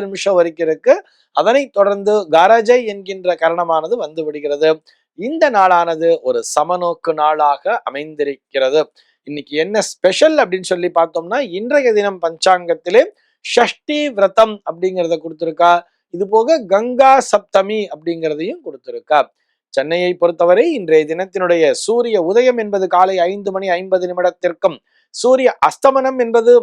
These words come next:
மாலை ஆறு மணி இருபது நிமிடத்திற்கும், சந்திர உதயம் என்பது காலை பத்து மணி ஐம்பத்தி ஏழு நிமிடத்திற்கும், சந்திர அஸ்தமனம் என்பது இரவு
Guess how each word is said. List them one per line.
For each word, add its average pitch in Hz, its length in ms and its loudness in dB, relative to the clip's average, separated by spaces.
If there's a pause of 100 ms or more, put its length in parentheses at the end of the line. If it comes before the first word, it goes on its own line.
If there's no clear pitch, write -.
மாலை 220 300 4 (220)
ஆறு 220 260 4
மணி 214 160 -6 (120)
இருபது 214 320 0
நிமிடத்திற்கும், 185 680 -2 (420)
சந்திர 285 440 2
உதயம் 240 340 2
என்பது 214 320 4 (240)
காலை 226 420 6 (200)
பத்து 190 340 0
மணி 226 220 -2
ஐம்பத்தி 208 520 -2 (120)
ஏழு 233 220 6
நிமிடத்திற்கும், 214 680 -2 (360)
சந்திர 220 380 0 (100)
அஸ்தமனம் 254 600 0
என்பது 220 340 4 (220)
இரவு 240 480 2